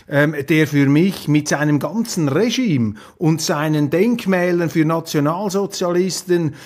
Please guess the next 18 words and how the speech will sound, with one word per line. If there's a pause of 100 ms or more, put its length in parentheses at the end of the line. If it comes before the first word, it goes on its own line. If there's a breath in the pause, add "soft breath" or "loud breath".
und
Helfer
der
Wehrmacht
und
mit
diesen
Diskriminierungen (160 loud breath)
im
eigenen
Land,
seinen
Mediengesetzen,
ja,
einen
mafiosen
Eindruck
hinterlässt.